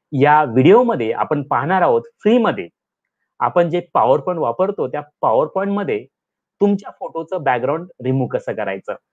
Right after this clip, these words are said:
अतिशय सोपं आहे, वापरायला तुम्हाला नक्कीच सर्वांना आवडेल.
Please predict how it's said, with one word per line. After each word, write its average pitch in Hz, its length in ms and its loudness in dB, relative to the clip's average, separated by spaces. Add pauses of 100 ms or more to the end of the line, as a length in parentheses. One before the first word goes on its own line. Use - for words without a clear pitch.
(340)
अतिशय 196 420 0
सोपं 196 440 4
आहे, 196 220 0 (260)
वापरायला 160 500 2
तुम्हाला 160 380 -2
नक्कीच - 340 -10
सर्वांना 135 380 0
आवडेल. 117 320 0